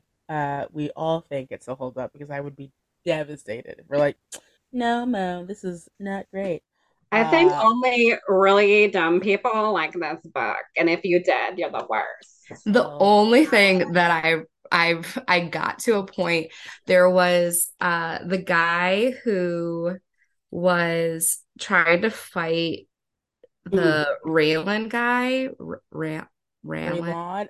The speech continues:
Speaker 1: I see, that's <laughs>
Speaker 3: Raylan.
Speaker 2: These fantasy, these Star Wars fantasy names, like
Speaker 1: Ugh,
Speaker 2: Thom.
Speaker 1: never heard them
Speaker 3: But,
Speaker 1: aloud.
Speaker 3: um,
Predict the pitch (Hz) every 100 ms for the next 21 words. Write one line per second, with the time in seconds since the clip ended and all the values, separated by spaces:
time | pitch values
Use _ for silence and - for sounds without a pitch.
0 | - 214 254 - 269 277 339 _ 311 1077
1 | _ _ _ _ _ - - - 480 156
2 | 156 160 165 170 220 196 202 190 208 208
3 | 185 220 262 - 214 220 214 202 - 175
4 | 175 190 170 165 160 156 160 - 170 160
5 | - - 151 151 151 160 175 170 160 151
6 | 151 147 135 208 190 - - 190 185 175
7 | 165 170 190